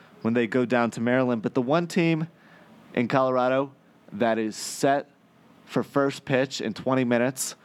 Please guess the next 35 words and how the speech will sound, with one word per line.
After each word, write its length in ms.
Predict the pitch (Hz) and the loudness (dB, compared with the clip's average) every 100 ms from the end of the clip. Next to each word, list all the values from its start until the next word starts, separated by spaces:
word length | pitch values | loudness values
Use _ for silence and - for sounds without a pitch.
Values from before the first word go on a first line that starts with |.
| - - - | -20 -20 -6
and 100 | - | -2
a 60 | 113 | 2
lot 160 | 117 127 | 2 0
of 60 | |
people 320 | 139 135 131 | -4 -2 -2
seemingly 680 | 113 - 147 139 127 131 120 | 0 0 2 2 0 0 2
in 80 | 110 | 0
the 80 | 110 | 2
media 320 | 117 123 110 | 4 4 2
forget 360 | - 101 123 | 0 0 2
about 320 | 135 101 95 - | 2 0 -2 -2
them, 200 | 110 113 - - - - - - | -4 -6 -20 -20 -20 -20 -8 -4
undervalue 600 | 120 120 98 101 104 110 | -2 0 2 2 4 2
them, 180 | 113 101 | 0 2
don't 220 | 113 113 | 0 2
give 200 | 131 92 | -2 -2
them 120 | 98 | -6
credit. 360 | - 98 104 - | -2 0 0 -2
When 100 | 104 | -6
the 60 | |
Broncos 460 | 98 123 123 135 117 | 0 0 2 0 2
had 160 | 123 113 | 0 0
their 100 | 110 | 0
hair 220 | 110 113 | 2 2
day, 220 | 110 117 | 2 2
they 200 | 110 123 | 2 2
were 160 | 147 127 | 4 2
on 140 | 113 | 0
the 80 | 107 | -2
front 260 | - 110 90 | -2 -2 0
page 280 | 107 104 - | 0 0 0
instead 460 | 104 - - 151 | 0 -2 0 0
of 80 | 151 | 2
this 160 | 214 - | -2 -4
team, 320 | 120 113 | -4 -4